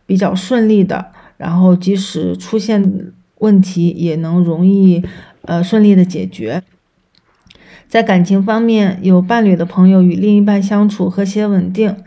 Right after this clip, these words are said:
但是也要多注意交流沟通，不要因为感情稳定了就忽视了对方。单身的你们呢，可以利用流年命牵线的极化引动，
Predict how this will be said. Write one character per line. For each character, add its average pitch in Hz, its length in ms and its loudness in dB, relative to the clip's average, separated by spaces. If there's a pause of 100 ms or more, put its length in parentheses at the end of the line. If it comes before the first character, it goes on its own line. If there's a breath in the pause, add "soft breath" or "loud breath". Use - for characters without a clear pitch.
但 202 140 0
是 202 140 -2
也 190 60 2
要 175 180 2
多 202 220 -2
注 202 180 -6
意 190 220 2
交 202 220 -2
流 208 140 0
沟 214 200 -2
通， 220 320 -4 (320 loud breath)
不 208 80 -2
要 202 100 0
因 208 220 0
为 214 80 -2
感 185 260 -4
情 196 280 -2
稳 175 260 -2
定 220 200 -2
了 180 260 -2
就 180 180 -4
忽 226 420 -6
视 233 260 -4
了 180 140 -2
对 - 220 -10
方。 - 340 -16 (1500 soft breath)
单 269 220 -2
身 294 200 -4
的 285 100 -2
你 214 140 2
们 180 200 2
呢， 190 260 2
可 208 120 -4
以 190 120 2
利 185 140 4
用 185 240 4
流 180 160 2
年 190 220 4
命 202 200 2
牵 220 180 -4
线 220 200 -4
的 180 80 2
极 180 180 -2
化 214 240 -4
引 185 260 -2
动， 208 300 -4